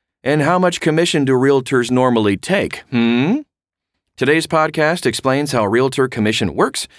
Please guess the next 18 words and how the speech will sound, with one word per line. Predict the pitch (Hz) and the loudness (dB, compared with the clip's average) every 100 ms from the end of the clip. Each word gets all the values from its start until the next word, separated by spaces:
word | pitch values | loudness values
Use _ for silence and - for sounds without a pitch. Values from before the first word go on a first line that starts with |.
| _ _ _ _ | _ _ _ _
and | 131 135 | -2 0
when | 110 135 143 | 0 0 2
they | 131 | 0
receive | 139 143 113 113 | 0 -2 0 0
their | 120 135 | 0 -2
payment. | 110 90 71 - _ _ _ _ _ _ _ _ _ _ - | -4 -6 -8 -18 _ _ _ _ _ _ _ _ _ _ -4
What | 311 | 0
is | 339 | 0
the | - | 0
difference | 131 123 110 110 | 0 0 0 -2
between | 110 113 107 | -2 0 0
a | 92 | 0
realtor | 107 117 120 113 113 | 0 0 0 0 0
and | - 113 | -2 -2
a | |
real | 95 107 113 | 0 0 0
estate | 104 110 104 | 0 -2 -2
agent? | 127 175 - - | -2 -2 -6 -12